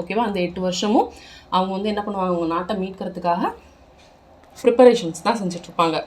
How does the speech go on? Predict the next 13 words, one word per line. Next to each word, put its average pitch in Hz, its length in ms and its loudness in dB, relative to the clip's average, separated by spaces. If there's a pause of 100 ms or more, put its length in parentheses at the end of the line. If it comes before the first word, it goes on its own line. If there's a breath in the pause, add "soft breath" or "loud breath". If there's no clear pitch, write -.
(100)
ஓகேவா? 196 340 2 (340 loud breath)
ஹைதர் 254 340 8
அலிக்கு 254 380 6
ஹெல்ப் 208 260 0
கேட்டு 214 360 4
ஒரு 254 140 8
லெட்டரை 180 340 8
அவங்க - 280 12
அமைச்சர் 190 440 0
தாண்டவராயர் 190 640 4
மூலமா 180 280 2
வந்து 165 320 0
போட்டிருப்பாங்க. 170 540 0